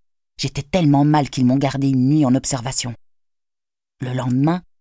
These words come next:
comme par miracle, mon bras remarchait à nouveau parfaitement. Ces affreux m'ont alors jeté dehors en me pipotant que j'étais guéri, mais je sais que c'était de l'intox. Ma main a coupé que pendant mon sommeil, ils m'ont greffé une cochonnerie de bras bionique.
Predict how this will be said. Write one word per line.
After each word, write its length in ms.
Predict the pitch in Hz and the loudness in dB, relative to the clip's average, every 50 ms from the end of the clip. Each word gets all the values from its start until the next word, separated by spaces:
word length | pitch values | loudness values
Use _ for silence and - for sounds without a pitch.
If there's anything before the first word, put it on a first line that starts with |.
| _ | _
comme 160 | - - 117 - | -6 -6 -6 -6
par 240 | - - - - | -8 -10 -10 -10
miracle, 520 | - 98 123 156 - 151 147 - - - - _ _ _ _ _ - | -12 -10 -8 -6 -6 -6 -6 -8 -10 -20 -20 _ _ _ _ _ 0
mon 120 | 151 151 | 0 0
bras 200 | - - - 143 | 0 -2 -6 -6
remarchait 460 | 127 - 139 120 117 - - - 139 | -4 -2 -2 -2 -2 -4 -2 -2 0
à 60 | 117 123 | 2 2
nouveau 260 | 127 127 120 123 127 | 2 0 0 -4 -6
parfaitement. 600 | - - - - - 127 - - 127 120 - _ _ _ _ _ _ _ _ _ _ _ _ _ _ - | -6 -6 -10 -8 -10 -12 -12 -12 -14 -16 -16 _ _ _ _ _ _ _ _ _ _ _ _ _ _ -4
Ces 240 | - - 160 - 170 | -2 -2 0 2 2
affreux 320 | 156 - - - - 180 | 2 0 -2 -2 0 2
m'ont 200 | 170 160 151 143 | 4 4 4 4
alors 240 | 139 139 143 139 143 | 4 4 2 0 0
jeté 280 | 135 170 165 - 185 | -2 -2 -2 -2 -2
dehors 320 | 160 165 160 156 151 151 - | 0 0 2 2 2 2 2
en 60 | 135 | 2
me 120 | 135 143 | 2 2
pipotant 480 | 139 - - 165 - 170 156 - 185 180 | 0 -2 -8 -4 -2 -2 0 0 0 -2
que 60 | 156 | 0
j'étais 260 | 131 147 - - 151 | -2 -4 -2 -4 -4
guéri, 320 | 135 139 147 143 143 170 151 - - - - - | -2 -2 -2 -2 -2 -6 -8 -8 -14 -10 -2 0
mais 100 | 151 143 | 2 2
je 120 | - 127 | 2 0
sais 240 | 123 - - - 214 | 0 0 0 -2 -2
que 100 | - - | -4 -8
c'était 220 | - - - 131 | -8 -8 -8 -10
de 80 | 101 110 | -10 -10
l'intox. 480 | 110 104 - - - - - - - _ _ _ _ _ _ _ _ _ _ _ _ _ _ _ _ _ - | -12 -12 -14 -18 -16 -12 -12 -12 -12 _ _ _ _ _ _ _ _ _ _ _ _ _ _ _ _ _ -6
Ma 100 | 139 131 | -2 0
main 160 | 135 143 131 | 0 0 -2
a 60 | 123 | -4
coupé 400 | - - - - - - - 180 | -8 -12 -16 -16 -10 -4 -4 -4
que 120 | - - 127 | -4 -4 -8
pendant 280 | - - 127 135 139 | -6 -4 0 0 2
mon 120 | 139 139 135 | 2 2 2
sommeil, 460 | - - 175 151 143 131 135 147 151 - - - - | 0 0 0 0 -2 -2 -4 -4 -6 -10 -12 -4 0
ils 120 | 151 139 | 2 2
m'ont 100 | 135 131 | 4 2
greffé 380 | 131 135 - 180 160 - - 151 | 2 0 -2 -2 -2 0 0 0
une 120 | 131 120 | 0 0
cochonnerie 460 | - - - - 143 131 131 147 165 | 0 -2 -2 0 0 0 0 0 -2
de 60 | 160 | -4
bras 160 | 123 - 143 139 | -4 -4 -4 -4
bionique. 560 | 127 131 143 139 147 151 143 - - - | -2 -2 -2 0 0 -2 -4 -6 -12 -20